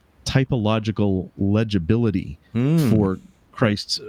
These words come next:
Speaker 1: obedience to this covenant of redemption. And all that means is that
Speaker 2: We can
Speaker 1: when
Speaker 2: read
Speaker 1: we
Speaker 2: it.
Speaker 1: look
Speaker 2: Yeah.
Speaker 1: <laughs> Exactly.
Speaker 2: Yeah.
Speaker 1: So when we see
Speaker 2: Yeah.
Speaker 1: Christ obeying uh, the,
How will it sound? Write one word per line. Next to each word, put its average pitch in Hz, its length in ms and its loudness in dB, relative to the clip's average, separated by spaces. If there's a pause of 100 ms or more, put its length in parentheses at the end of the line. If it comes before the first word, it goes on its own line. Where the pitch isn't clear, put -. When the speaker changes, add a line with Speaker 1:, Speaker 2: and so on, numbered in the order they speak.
Speaker 1:
obedience 98 520 0
to 110 100 0
this 92 180 -2
covenant 98 340 0
of 90 60 0
redemption. 90 460 -2
And 117 180 -2
all 170 200 0
that 151 180 -2
means 87 440 -2 (480)
is 101 500 0
that 101 340 0 (680)
Speaker 2:
We 123 100 -2
can 165 160 2
Speaker 1:
when 120 120 6
Speaker 2:
read 117 80 4
Speaker 1:
we 113 60 2
Speaker 2:
it. 110 60 0
Speaker 1:
look 123 240 0 (160)
Speaker 2:
Yeah. 214 240 -6 (220)
Speaker 1:
<laughs> 139 200 0
Exactly. 151 520 0
Speaker 2:
Yeah. 202 240 -2
Speaker 1:
So 165 140 2
when 156 180 0
we 139 100 0
see 190 240 -2
Speaker 2:
Yeah. 165 80 -10
Speaker 1:
Christ 139 480 -4
obeying 120 640 0 (400)
uh, 101 360 0
the, 113 140 0